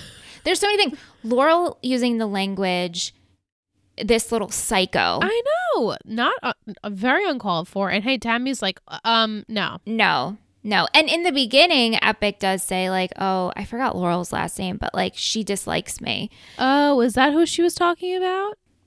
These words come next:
Speaker 2: I'm pretty sure, um,
Speaker 1: Okay, that makes way more sense.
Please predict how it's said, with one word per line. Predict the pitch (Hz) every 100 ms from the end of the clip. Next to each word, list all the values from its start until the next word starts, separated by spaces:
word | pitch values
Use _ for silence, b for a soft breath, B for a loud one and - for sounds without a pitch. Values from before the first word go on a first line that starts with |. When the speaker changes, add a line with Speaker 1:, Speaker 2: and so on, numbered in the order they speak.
| -
Speaker 2:
I'm | 320 427 427
pretty | 311 262 269 277
sure, | 262 - 202 196 220 240 247 - -
um, | 196 190 185 180 180 185 - _ _ _ _ _ _ _ _
Speaker 1:
Okay, | 269 254
that | 226 240
makes | 233 226 -
way | 214 214 220 247
more | 220 214
sense. | 220 214 160 160 214 - - -